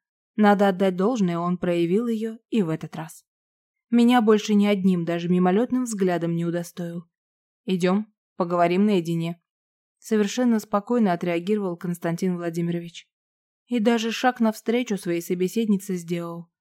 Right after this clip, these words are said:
намереваясь проводить ее в указанном направлении, подозреваю, добровольно-принудительно.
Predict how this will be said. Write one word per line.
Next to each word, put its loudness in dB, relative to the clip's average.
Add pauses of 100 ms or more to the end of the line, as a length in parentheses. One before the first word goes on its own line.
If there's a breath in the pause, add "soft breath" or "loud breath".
(380)
намереваясь 6
проводить -2
ее -2
в -10
указанном -2
направлении, -2 (400)
подозреваю, 2
добровольно-принудительно. 0